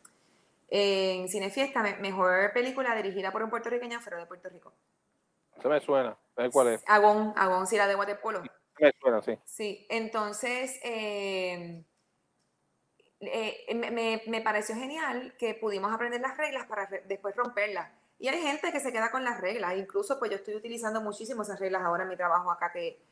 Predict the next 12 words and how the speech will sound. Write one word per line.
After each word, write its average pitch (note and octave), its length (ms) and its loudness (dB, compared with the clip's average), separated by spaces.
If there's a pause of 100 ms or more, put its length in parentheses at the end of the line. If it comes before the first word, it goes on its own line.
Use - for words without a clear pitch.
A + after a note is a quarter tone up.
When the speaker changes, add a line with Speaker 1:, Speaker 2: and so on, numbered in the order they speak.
(320)
Speaker 1:
pues, F#3 140 -2
que G#3+ 120 -4
me F#3+ 100 -2
toca, F3 800 4 (240)
eh, F3+ 360 -8
me F3+ 140 -8
toca F3+ 200 -2
hacer G3 220 -4
un G3 100 -6
cine G3 200 -6
más G3 140 -4
comercial. F3+ 580 -2